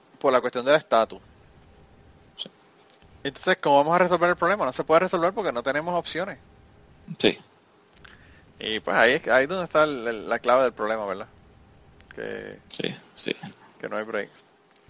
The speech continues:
Speaker 1: Pero nada, veremos a ver, veremos a ver qué pasa. Yo creo que ya estamos llegando al final del podcast.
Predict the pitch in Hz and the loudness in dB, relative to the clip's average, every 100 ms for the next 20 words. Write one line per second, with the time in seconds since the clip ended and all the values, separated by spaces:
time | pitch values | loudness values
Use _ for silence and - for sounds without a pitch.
0 | - - - 110 110 143 123 110 123 127 | -20 -20 -6 -4 -2 -2 -2 -4 -4 -6
1 | 135 135 113 117 135 139 135 123 123 107 | -6 -6 -4 -2 -4 -4 -2 -2 -4 -10
2 | 107 120 139 156 131 127 131 131 131 127 | -8 -8 -4 -4 0 0 -2 -10 -4 -6
3 | 127 127 127 120 123 127 104 - 127 - | -4 -8 -6 -8 -8 -8 -10 -8 -14 -14